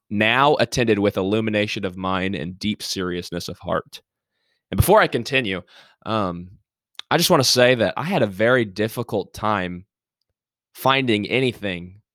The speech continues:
about Baxter's conversion in my personal study. I, I spent multiple days just reading through books trying to find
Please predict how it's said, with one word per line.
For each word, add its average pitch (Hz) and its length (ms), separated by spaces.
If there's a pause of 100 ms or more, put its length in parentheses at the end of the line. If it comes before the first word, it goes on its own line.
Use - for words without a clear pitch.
(340)
about 101 260
Baxter's 101 480
conversion 95 680 (240)
in 98 100
my 98 240 (180)
personal 104 380
study. 85 460 (640)
I, 110 340
I 110 160
spent - 800
multiple 113 460
days 107 400
just - 280 (440)
reading 127 300
through 110 180
books 110 260
trying 117 300
to 107 40
find 107 440